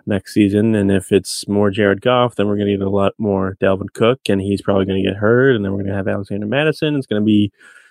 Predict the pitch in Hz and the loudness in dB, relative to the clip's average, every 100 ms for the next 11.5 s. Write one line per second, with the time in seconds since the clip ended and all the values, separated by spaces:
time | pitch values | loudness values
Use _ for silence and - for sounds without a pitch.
0 | _ - 185 170 160 139 143 139 123 147 | _ -2 0 2 2 2 2 2 0 0
1 | 131 104 90 - 110 104 - 113 110 101 | 2 0 -4 -4 -2 -2 -2 -2 0 -2
2 | 104 95 - 262 - 117 107 107 104 107 | -4 -6 -4 -4 -2 -2 -2 -4 -2 -4
3 | 107 101 98 104 _ _ _ _ 110 - | -2 0 -2 -8 _ _ _ _ -4 0
4 | 110 107 104 107 107 - 117 - 113 110 | 2 4 2 0 -2 0 0 2 0 2
5 | 107 107 117 104 98 _ _ 113 107 98 | 2 2 4 2 0 _ _ -2 0 -2
6 | 110 104 - 110 107 107 104 113 120 - | -6 -4 -2 -2 -2 -2 -2 -4 -6 -8
7 | - 101 98 98 - 107 101 101 98 101 | -2 0 0 -4 -4 -2 0 -2 -4 -2
8 | 101 107 127 104 98 - 107 107 _ - | 0 0 0 0 -2 -2 -4 -4 _ 0
9 | 107 110 107 107 107 107 107 107 107 - | 2 4 2 2 2 2 2 2 0 0
10 | 104 101 101 104 _ _ _ _ _ _ | 0 4 2 0 _ _ _ _ _ _
11 | _ _ - 104 101 | _ _ -4 -2 -2